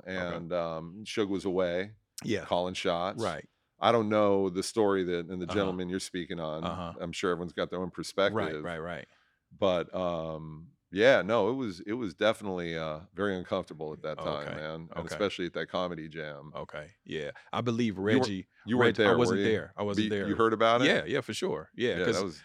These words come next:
Speaker 1: I believe Reggie, Reggie Wright, uh, Junior was running, I believe that he was running Death Row while Suge was away.
Speaker 2: Okay.
Speaker 1: Yeah, so somehow or another, I think he was, he was dealing with it.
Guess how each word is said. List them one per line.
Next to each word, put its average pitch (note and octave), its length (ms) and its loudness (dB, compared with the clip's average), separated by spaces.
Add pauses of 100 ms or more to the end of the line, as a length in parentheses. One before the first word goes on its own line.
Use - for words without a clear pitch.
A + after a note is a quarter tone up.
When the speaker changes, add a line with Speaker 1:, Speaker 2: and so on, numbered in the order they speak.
(140)
Speaker 1:
I C3 100 4
believe C#3 380 0
Reggie, B2+ 380 6
Reggie A#2+ 280 2
Wright, C3 300 6 (240)
uh, F#2+ 340 0
Junior G#2+ 400 0
was F2+ 220 -4
running, G2+ 520 0
I G2 100 -4
believe G2 460 0 (140)
that G2 160 0
he G#2 100 2
was F2 160 0
running F#2 320 0
Death F#2 280 -4
Row F#2+ 180 0
while E2 260 -6
Suge F2 280 -2
was D#2 160 -8
away. C2+ 400 -8 (400)
Speaker 2:
Okay. F#2 380 0
Speaker 1:
Yeah, D#2 340 -2
so F2 280 -2
somehow G2+ 500 -2
or - 20 -4
another, F2 560 -4 (340)
I - 60 -8
think G2+ 240 -4
he G2 300 -4
was, E2+ 480 -8
he A2 320 -4
was F#2+ 240 -2
dealing F2 720 -6
with F2+ 320 -6
it. D2 180 -4